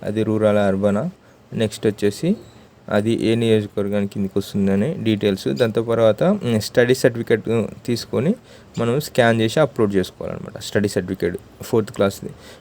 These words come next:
నెక్స్ట్ ఎగ్జామ్ సెంటర్ సెలెక్ట్ చేసుకోవాలి, మనకు ఏ ఇంగ్లీషా తెలుగు మీడియం అనేది సెలెక్ట్ చేసుకోవాలి. నెక్స్ట్ వచ్చేసి ఈడ మనకు నాలుగు యూనివర్సి-, ఇది నాలుగు సొసైటీలు ఉన్నాయి కదా, అంటే ఎస్సీ గురుకుల, ఎస్టీ గురుకుల, మైనారిటీ గురుకుల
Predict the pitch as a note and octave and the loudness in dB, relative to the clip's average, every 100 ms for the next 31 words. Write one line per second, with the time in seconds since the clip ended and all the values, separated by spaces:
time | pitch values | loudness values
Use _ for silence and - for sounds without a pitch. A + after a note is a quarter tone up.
0 | - A#2+ - D3 C#3 G#2+ A#2 C#3 G#3 - | -2 0 0 4 4 4 2 2 0 -10
1 | - - - A#2+ A2+ B2 C#3+ - - A2+ | -20 -18 -2 0 4 2 2 -6 -2 -2
2 | A2+ A2 - - G#2+ G#2 F#2+ G#2 A2+ G#2+ | 0 -2 -2 0 2 2 0 -2 -2 0
3 | G#2+ G#2 A2 A#2 - _ _ - A#2+ A2+ | 2 4 4 2 -6 _ _ -6 -4 -2
4 | A2+ A2 A2+ - A2+ A2 A2 A2 G#2+ G#2 | -2 0 0 0 0 2 2 2 2 2
5 | G#2 G#2 A2 D3 - G#2+ G#2 G#2 - G#2 | 4 4 2 0 2 2 2 -2 2 4
6 | G#2+ G3 - - - - A#2+ - - B2+ | 4 2 -4 -20 -20 -6 -6 -2 0 2
7 | B2+ - A#2+ A2+ A2+ A2 G#2+ F3 F#3 _ | 2 2 2 4 4 2 2 0 -2 _
8 | _ _ _ _ - A#2+ A#2 A2+ A2+ A2+ | _ _ _ _ -8 2 4 4 4 2
9 | A2+ - - G#2 G2+ G#2 A2 A2 G#2+ G#2 | 0 -2 -2 2 2 4 4 4 2 2
10 | - - - A#2 B2+ A2+ A#2 G#2+ G#2 G2+ | -4 -14 -4 -2 0 0 2 2 4 4
11 | A2+ A3 - - - - A2+ A2+ A#2 A2 | 4 0 -6 -20 -20 -8 -2 2 2 2
12 | A#2+ A2+ G#2+ A2+ A2+ G#2 - G#2+ G#2+ G2+ | 0 0 0 2 2 2 0 0 0 0
13 | G#2+ G#2+ G#2+ G#2+ G2+ G2+ G2 G#2+ G#2 | 2 4 4 2 2 -2 -2 -2 -2